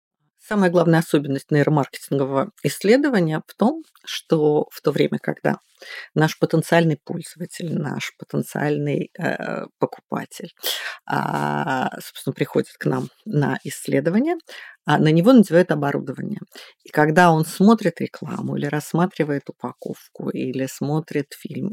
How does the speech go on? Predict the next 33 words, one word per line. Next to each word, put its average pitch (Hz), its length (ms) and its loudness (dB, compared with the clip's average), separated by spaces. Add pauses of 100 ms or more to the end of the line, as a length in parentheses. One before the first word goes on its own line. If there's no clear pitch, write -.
или 139 280 0
навигирует 143 600 2
по 143 140 -4
сайту, - 440 -8 (460)
мы 208 320 6
регистрируем 202 880 4
его, 156 800 2 (300)
а, 143 300 2 (100)
биологические 151 640 2
сигналы. - 460 -8 (540)
Какие 208 280 6
это 226 100 2
сигналы? 147 520 -2 (420)
Ну, 233 180 6
во-первых, 233 400 2
конечно, 180 300 2
мы 160 60 4
регистрируем 185 440 6
движение 151 340 0
глаз, 127 320 -2 (320)
куда 139 200 -2
он 143 100 -2
смотрит, - 480 -10
на 131 100 -4
что - 140 -6
он 139 100 -2
больше - 260 -4
всего 135 220 -8
обращает 143 480 -6
внимание, 220 440 4
чем 156 220 -4
он 143 160 -2
заинтересовался. 131 840 -8